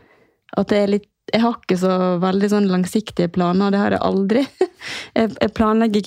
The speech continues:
ikke hva jeg skal snakke om på sosiale medier heller. Sånn som i dag, så har jeg, jeg gigantisk kvise på kinnet. Da snakker jeg om kvise, liksom.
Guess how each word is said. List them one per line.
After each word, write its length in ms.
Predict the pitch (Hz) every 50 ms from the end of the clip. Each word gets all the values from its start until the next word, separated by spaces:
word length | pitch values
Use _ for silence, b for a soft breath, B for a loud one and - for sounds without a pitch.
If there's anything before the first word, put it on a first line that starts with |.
| 202
ikke 140 | 185 - - 220
hva 60 | 214
jeg 60 | 202 -
skal 160 | - - 185
snakke 300 | - 196 196 - - 220
om 60 | 196 185
på 100 | - 185
sosiale 400 | 175 180 175 190 185 180 180 180
medier 380 | 180 185 185 175 170 165 170 175
heller. 240 | 170 165 156 160 180
Sånn 120 | 202 202 196
som 140 | 185 185 185
i 60 | 180
dag, 240 | 175 180 175 170 165 175
så 120 | - 185
har 160 | 185 185 - -
jeg, 300 | 175 170 - - - - - - - - - -
jeg 120 | - 196 185 185
gigantisk 800 | 185 170 - 196 185 175 180 - - - - 170 - - - - 196 - -
kvise 320 | - 185 190 190 - - -
på 120 | 196 185
kinnet. 320 | 190 190 180 180 180 180 185
Da 80 | 196 190
snakker 320 | - 196 185 - - 202
jeg 80 | 185 175
om 60 | 170
kvise, 400 | - - 175 170 175 - - 180
liksom. 300 | 160 156 - 160 156